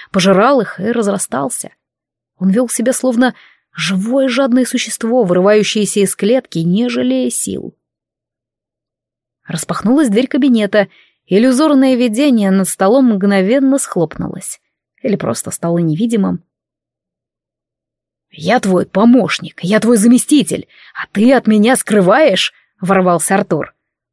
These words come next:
Он явился к Мику, как только разобрался с нападением и охраной,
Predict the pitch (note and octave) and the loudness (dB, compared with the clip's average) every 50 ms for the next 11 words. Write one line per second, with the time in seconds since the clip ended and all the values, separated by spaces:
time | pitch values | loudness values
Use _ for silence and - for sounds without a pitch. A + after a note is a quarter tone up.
0 | _ _ _ _ - - A3+ C4+ C#4+ C#4 C4+ C#4+ C4 - - B3 - A3+ B3+ C#4+ | _ _ _ _ -4 0 2 2 4 4 2 0 0 -2 -4 -2 0 2 4 4
1 | C#4+ B3 - B3 A#3+ G3 - A#3 A3 - - - A#3+ A#3+ A#3 G3 - A3 G3+ G#3 | 4 2 2 0 -2 0 0 -2 -2 -2 -4 -2 0 0 0 0 0 0 0 2
2 | F#3 G3+ G3 F3+ F#3+ F#3+ G#3+ A3 A3+ G#3 - - F#3 - G3 F#3 E3 - E3+ D#3+ | 2 0 0 0 2 2 2 2 2 0 -2 -4 -6 -4 -4 -4 -4 -4 -4 -4
3 | D#3+ E3 F#3+ A3 G#3+ F#3+ F3 E3+ D#3+ - - - - - - G3+ A3+ A#3+ G3+ F3+ | -2 0 2 2 2 2 0 -2 -4 -4 -6 -8 -8 -4 -2 -2 0 0 0 -2
4 | E3+ D#3+ - | -2 -4 -8